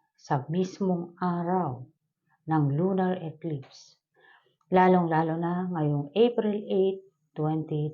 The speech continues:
twenty-four. Marami ang nag-aalala ang-, at ang iba ay natatakot sapagkat may paparating na eclipse at ito ay pinaniniwalaan nila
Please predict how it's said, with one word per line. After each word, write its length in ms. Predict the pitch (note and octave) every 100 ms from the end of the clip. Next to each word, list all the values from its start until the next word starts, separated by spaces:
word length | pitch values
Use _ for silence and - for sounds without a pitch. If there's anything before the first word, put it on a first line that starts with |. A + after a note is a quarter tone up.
| C#3
twenty-four. 560 | B2 B2+ - B2+ A2+ - - _ _ _ - - -
Marami 320 | A#3 F#4 F#4+
ang 160 | D#4 A#3+
nag-aalala 640 | F3+ F3 E3+ D#3+ D#3 E3+
ang-, 320 | E3+ D#3 D3 - -
at 160 | F#3+ C4+
ang 80 | C4+
iba 320 | C4+ A#3 D#3
ay 160 | D3+
natatakot 720 | D3 C#3+ C3+ E3 E3+ E3+ B2+ - _ _ _ - - -
sapagkat 400 | A3+ A#3 A#3+ A#3+
may 240 | A3+ B3+
paparating 800 | B3 A#3 G3+ F#3 F#3 F#3 F3+ F3+
na 160 | E3 C#3+
eclipse 560 | C3+ C#3 C3+ B2+ - - _ _ - -
at 80 | G3
ito 240 | G3 G3 G3
ay 160 | F#3
pinaniniwalaan 880 | F3+ E3 D#3+ D#3 D3+ D3+ D3+ C#3+ D#3
nila 400 | G3+ F3+ C3 C3